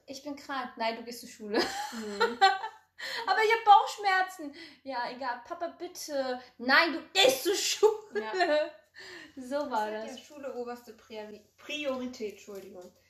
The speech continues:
Speaker 1: So, das war das Wort zum Sonntag.
Speaker 2: Das Wort zum Sonntag. Ich habe aber noch eine Sache.
Speaker 1: Dann erzähl die.
Speaker 2: Und zwar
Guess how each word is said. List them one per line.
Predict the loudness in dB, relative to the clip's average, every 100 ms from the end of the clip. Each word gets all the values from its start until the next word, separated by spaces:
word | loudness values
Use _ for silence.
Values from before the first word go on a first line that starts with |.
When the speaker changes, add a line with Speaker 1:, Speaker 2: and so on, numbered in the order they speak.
| _ _ _ _ _ _
Speaker 1:
So, | -10 -6 -6 -6 -2
das | 0 2 0 -12 -18 -20 _ _ _ _ _ _ _
war | -4 -2 0 -2 -4 -16 _ _ _
das | -10 -10 -10 -2
Wort | 0 -2 -6
zum | -6 -2
Sonntag. | 2 2 4 6 6 4 2 2
Speaker 2:
Das | 0 -2
Wort | -6 -14
zum | -16 -6
Sonntag. | -6 -6 -8 -10
Ich | -6
habe | -4
aber | -2 -2 -2
noch | -4
eine | -2 -2 -2 -2
Sache. | -2 -2 2
Speaker 1:
Dann | 4 4
erzähl | 2 0 -2 -4 -4
die. | -6 -8 -12 -12
Speaker 2:
Und | -10
zwar | -2 2